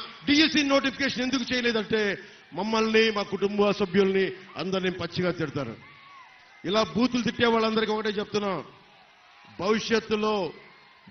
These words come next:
జనసేన, భారతీయ జనతా పార్టీ చాలా బలమైన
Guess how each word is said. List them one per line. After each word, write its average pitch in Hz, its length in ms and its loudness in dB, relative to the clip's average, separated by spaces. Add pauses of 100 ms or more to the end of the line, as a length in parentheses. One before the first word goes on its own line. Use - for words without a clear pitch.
జనసేన, 214 560 0 (1080)
భారతీయ 208 380 0 (100)
జనతా 208 260 2 (140)
పార్టీ 202 320 2 (680)
చాలా 208 280 2 (140)
బలమైన 208 440 0